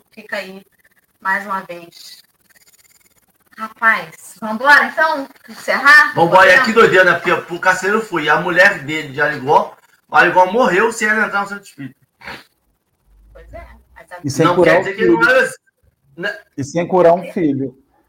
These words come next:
Speaker 1: E sem
Speaker 3: Sem
Speaker 1: curar um
Speaker 3: curar um filho. Aquela cena, pra mim, foi uma das mais impactantes. Ele ter que explicar ao filho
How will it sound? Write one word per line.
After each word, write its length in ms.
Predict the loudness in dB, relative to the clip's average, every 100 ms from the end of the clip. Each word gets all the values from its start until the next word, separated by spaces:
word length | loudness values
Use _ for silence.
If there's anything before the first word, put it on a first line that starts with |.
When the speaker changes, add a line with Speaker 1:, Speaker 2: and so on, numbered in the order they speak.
| _
Speaker 1:
E 80 | -20
sem 220 | _ -20
Speaker 3:
Sem 240 | -4 -2 2
Speaker 1:
curar 280 | 4 6 4
um 40 |
Speaker 3:
curar 120 | 0
um 40 | -8
filho. 200 | -6 0
Aquela 460 | -2 0 2 2 0
cena, 280 | -2 -2
pra 160 | -2 -4
mim, 220 | -4 -10
foi 120 | -12
uma 80 | -6
das 220 | -6 -6
mais 280 | -8 -8 -8
impactantes. 460 | -10 -14 -10 -10 -8
Ele 120 | -8
ter 120 | -8
que 60 | -10
explicar 480 | -14 -14 -10 -2 2
ao 220 | 2 0
filho 600 | _ -10 -8 -8 -10 -14